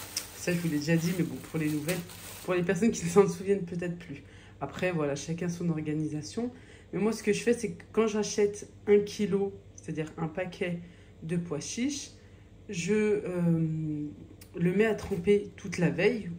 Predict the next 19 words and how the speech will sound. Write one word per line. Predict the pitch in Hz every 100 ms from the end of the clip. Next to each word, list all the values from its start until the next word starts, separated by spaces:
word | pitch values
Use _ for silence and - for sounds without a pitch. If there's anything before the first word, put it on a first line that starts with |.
| -
par | 170
exemple | 151 170 170
le | 156
matin | 151 160 - 160 156
jusqu'au | 160 147 - 160 147
soir, | - 175 170 -
toute | -
la | 165 143
journée, | 143 151 160 214 - - - - - - - -
pour | 165 165
qu'il | 165
soit | - 147
plus | - 170
tendre, | 170 214 226 190
bien | 170 170
sûr. | 165 - 220 240 - -
Après, | 175 175 - 208 180 170 - -
je | - 185
l'égoutte. | 202 170 151 175 262 - -